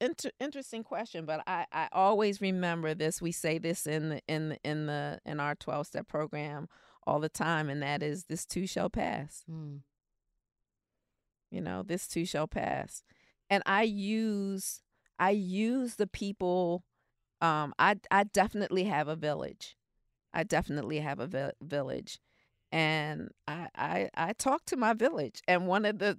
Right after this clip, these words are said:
Speaker 1: the strongest people in my village is Jada. You know, and Jada has a wealth of information, um,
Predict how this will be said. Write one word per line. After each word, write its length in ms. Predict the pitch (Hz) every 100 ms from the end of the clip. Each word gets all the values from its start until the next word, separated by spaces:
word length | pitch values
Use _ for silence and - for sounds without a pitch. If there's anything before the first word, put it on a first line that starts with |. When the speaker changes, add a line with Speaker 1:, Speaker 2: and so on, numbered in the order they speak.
| -
Speaker 1:
the 220 | 185 175
strongest 800 | 170 - - 151 180 220 226 -
people 320 | - 240 247
in 140 | 240 240
my 160 | 254
village 480 | 254 277 302 359 - -
is 180 | 381 320
Jada. 500 | - 480 453 131 127 _ _ _ _ _ _ _ _ _ _ _ _ _ _ -
You 140 | 180
know, 340 | 185 180 180 -
and 180 | 226 208
Jada 460 | 226 254 339 254 -
has 460 | 220 202 185 185 165
a 160 | 156
wealth 640 | 151 151 202 269 254 - - _
of 480 | 156 143 131 123 139 - - _ _ _ _ _ _ _ _
information, 1120 | 196 190 180 175 170 156 - 127 117 110 156 - _ _ _
um, 640 | 160 151 160 - - -